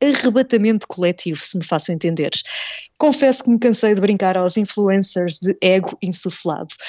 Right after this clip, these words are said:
e de colocar o meu ego à frente da minha mensagem. Nesta espiral, depois de provar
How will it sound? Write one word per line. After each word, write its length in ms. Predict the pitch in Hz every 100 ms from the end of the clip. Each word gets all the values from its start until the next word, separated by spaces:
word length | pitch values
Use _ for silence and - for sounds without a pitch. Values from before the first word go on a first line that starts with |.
| - -
e 100 | 226
de 80 | 202
colocar 460 | - 277 - 240
o 60 | 233
meu 220 | 208 190
ego 220 | 185 190 - -
à 120 | 190
frente 360 | - 208 208
da 80 | 202
minha 200 | 190 196
mensagem. 580 | 175 156 - 143 - 151 - - -
Nesta 340 | 196 185 175 180
espiral, 480 | - 196 160 175
depois 300 | 226 - 190
de 60 | -
provar 340 | - 190 175